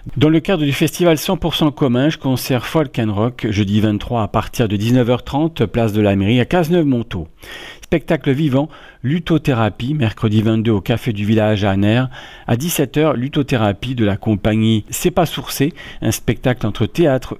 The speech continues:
conférences gesticulées et brûlots militants. Puis à dix-neuf heures, concert à la Balançoire du Silence et à vingt-deux heures, ciné-concert accompagné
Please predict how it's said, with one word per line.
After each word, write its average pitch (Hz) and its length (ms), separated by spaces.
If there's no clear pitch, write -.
conférences 120 680
gesticulées 110 800
et 104 120
brûlots 127 320
militants. 117 500
Puis 156 140
à 156 60
dix-neuf 107 340
heures, 113 160
concert 113 480
à 110 40
la 90 120
Balançoire 131 540
du 113 80
Silence 120 560
et - 20
à 92 80
vingt-deux 104 380
heures, 123 120
ciné-concert 117 720
accompagné 110 640